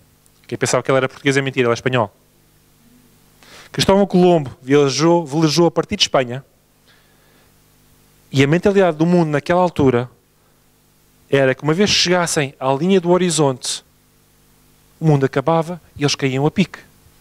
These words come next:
Porque era um conhecimento e a revelação que eles tinham na altura. Não estou aqui a inventar nada, certo? Era um conhecimento que eles tinham na altura. De tal maneira que nas bandeiras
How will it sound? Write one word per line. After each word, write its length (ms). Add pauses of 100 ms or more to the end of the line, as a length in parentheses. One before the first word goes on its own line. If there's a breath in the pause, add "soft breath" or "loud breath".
(540)
Porque 160
era 100
um 40
conhecimento 440
e 40
a 40
revelação 360
que 60
eles 120
tinham 180
na 80
altura. 400 (760)
Não 60
estou 120
aqui 140
a 20
inventar 240
nada, 240
certo? 420 (1600)
Era 140
um 20
conhecimento 380
que 60
eles 80
tinham 160
na 60
altura. 420 (1400 loud breath)
De 80
tal 220
maneira 480 (340 soft breath)
que 80
nas 220
bandeiras 840